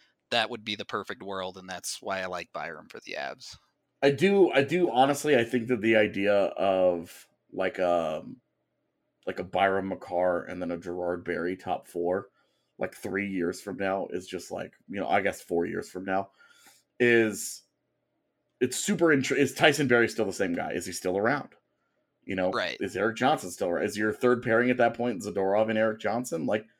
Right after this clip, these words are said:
Speaker 2: how dumb is this? So,
Speaker 1: <laughs>
Speaker 2: you know, it's,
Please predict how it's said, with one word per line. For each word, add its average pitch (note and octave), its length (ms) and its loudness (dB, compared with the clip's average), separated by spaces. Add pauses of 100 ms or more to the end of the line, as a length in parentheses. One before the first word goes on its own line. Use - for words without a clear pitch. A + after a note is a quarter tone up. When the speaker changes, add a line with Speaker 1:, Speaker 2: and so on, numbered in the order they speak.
(160)
Speaker 2:
how A#2 140 4
dumb C3+ 280 6
is F#3+ 220 0
this? - 380 -12 (880)
So, A#2 420 6
Speaker 1:
<laughs> - 840 -12
Speaker 2:
you B2+ 140 4
know, B2 200 8
it's, - 480 4